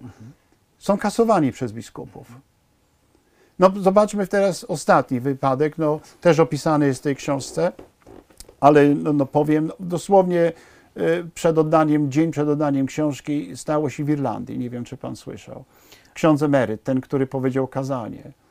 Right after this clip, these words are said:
Speaker 1: Mhm.
Speaker 2: na temat g-, grzechów ciężkich, na temat grzechu
Speaker 1: Tak.
Speaker 2: homoseksualizmu
Speaker 1: Tak.
Speaker 2: i tak
Speaker 1: Mhm.
Speaker 2: dalej. Proste kazanie. Trzydzieści ludzi wyszło z kościoła w czasie kazania.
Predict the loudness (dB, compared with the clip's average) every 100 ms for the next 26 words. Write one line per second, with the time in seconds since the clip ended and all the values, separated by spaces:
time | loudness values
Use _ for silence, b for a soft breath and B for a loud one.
0 | B -20 -20 -8 -4 0 0 0 -2 -14
1 | -16 -14 -8 -2 2 2 0 -4 0 0
2 | 0 -2 -6 -4 -6 -6 -6 -6 -4 -6
3 | -6 -4 -4 -4 -6 0 2 2 2 0
4 | -2 -2 -4 -2 -2 -2 -4 -8 b b
5 | b 0 6 6 4 0 -4 -4 -2 -2
6 | 0 2 2 2 0 -4 -6 b b b
7 | b b _ _ -2 2 4 4 2 0
8 | 2 2 2 0 -4 -4 -6 -4 -10 -8
9 | -10 -10 -14 -12 -10 -8 -8 -8 -8 -10
10 | -12